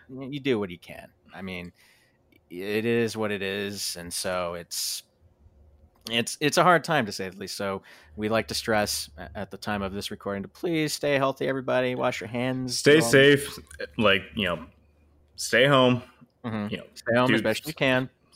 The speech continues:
Speaker 1: Well,
Speaker 2: social, so-, social distancing, all, all
Speaker 1: soc-,
Speaker 2: that.
Speaker 1: social distancing of six feet, please. Thank you.
Speaker 2: And also, if you are in the healthcare industry and listening to this,
Speaker 1: Please,
Speaker 2: just wanna say
Speaker 1: please.
Speaker 2: thank you s-,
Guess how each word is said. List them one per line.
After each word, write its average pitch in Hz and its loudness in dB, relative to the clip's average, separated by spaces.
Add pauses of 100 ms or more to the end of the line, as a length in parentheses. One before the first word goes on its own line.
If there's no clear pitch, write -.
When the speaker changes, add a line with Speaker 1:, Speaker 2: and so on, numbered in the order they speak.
(220)
Speaker 1:
Well, 107 6
Speaker 2:
social, - -4
so-, 113 4
social 104 -2
distancing, 127 2
all, 110 6
all 107 6
Speaker 1:
soc-, - -
Speaker 2:
that. 82 4 (180)
Speaker 1:
social 135 2
distancing 123 -2
of 98 -2
six - -6
feet, 113 -4 (160)
please. 101 -2
Thank 101 -6
you. 87 -6 (220)
Speaker 2:
And 131 6
also, 131 8
if 135 4
you 143 8
are 139 10
in 139 6
the 127 6
healthcare 156 4
industry 117 4 (260)
and 120 6
listening 127 4
to - -2
this, 120 2
Speaker 1:
Please, 120 0
Speaker 2:
just - -10
wanna 117 4
say 127 6
Speaker 1:
please. 123 -4
Speaker 2:
thank 117 4
you 101 0
s-, - -12